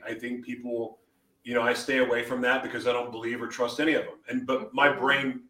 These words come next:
Speaker 1: just works differently in that respect, that I can't take anything for face value. I've gotta dig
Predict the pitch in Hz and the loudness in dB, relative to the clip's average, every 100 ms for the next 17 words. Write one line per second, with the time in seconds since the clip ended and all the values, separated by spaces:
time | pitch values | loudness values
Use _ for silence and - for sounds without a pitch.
0 | - 131 127 - 208 220 - 147 135 127 | -8 -6 -6 4 6 6 4 0 2 -2
1 | 120 120 120 - 113 - 117 123 - _ | -2 -2 -4 -8 -10 -2 0 0 -4 _
2 | _ _ 131 139 139 156 147 - 143 139 | _ _ 4 4 4 2 0 -2 -4 0
3 | 143 131 127 123 120 - 123 117 117 117 | 0 0 -4 -4 -8 -4 -4 -2 0 2
4 | 110 104 110 127 120 101 - 110 101 - | 0 -2 -2 2 2 0 -6 -2 -2 -4